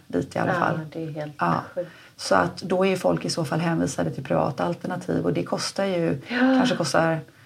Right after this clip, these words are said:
Speaker 1: sex, fem, alltså sex tusen eller något sånt där för en, fem, sex tusen någonting, skulle jag misstänka, för en,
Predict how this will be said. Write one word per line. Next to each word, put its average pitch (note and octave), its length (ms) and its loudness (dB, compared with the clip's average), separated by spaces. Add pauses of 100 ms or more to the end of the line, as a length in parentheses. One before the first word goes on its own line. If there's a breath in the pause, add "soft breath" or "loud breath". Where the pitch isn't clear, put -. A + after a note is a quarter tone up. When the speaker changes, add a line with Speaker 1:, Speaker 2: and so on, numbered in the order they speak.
(360 soft breath)
Speaker 1:
sex, - 520 -2
fem, F3+ 420 0
alltså E3+ 340 0
sex F3 260 -4
tusen F#3 320 -2
eller F#3 140 -2
något F3+ 120 -6
sånt F3+ 120 -4
där F3 80 -2
för F3 120 -6
en, E3+ 300 -2
fem, F3+ 200 -2
sex F3 200 -6
tusen F3 300 -4
någonting, F3 340 -4
skulle - 200 -2
jag E3+ 60 0
misstänka, - 720 -4
för E3 140 -2
en, D#3+ 300 0